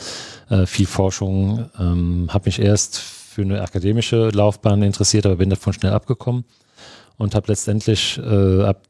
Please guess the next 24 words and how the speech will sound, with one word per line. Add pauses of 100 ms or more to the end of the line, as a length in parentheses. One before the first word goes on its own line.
(460)
Mitte
der
neunziger
Jahre
für
Observatorien
gearbeitet.
Äh,
erst
für
die, (560)
äh,
für
die
eso,
für
das
European
Southern
Observatory,
also
für
bodengebundene
Teleskope.